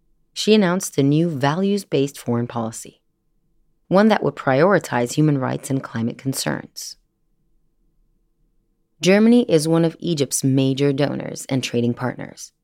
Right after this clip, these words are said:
so, like the U K, it certainly has a card to play.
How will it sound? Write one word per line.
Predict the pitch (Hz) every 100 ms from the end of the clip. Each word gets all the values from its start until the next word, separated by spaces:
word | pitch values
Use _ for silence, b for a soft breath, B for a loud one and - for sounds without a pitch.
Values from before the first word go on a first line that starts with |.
| _
so, | - 202 - - _
like | 147 135
the | -
U | 127 131
K, | - 147 139 110 - _ -
it | -
certainly | - 208 220 247 254
has | 214 135
a | 139
card | - 117 -
to |
play. | 120 - -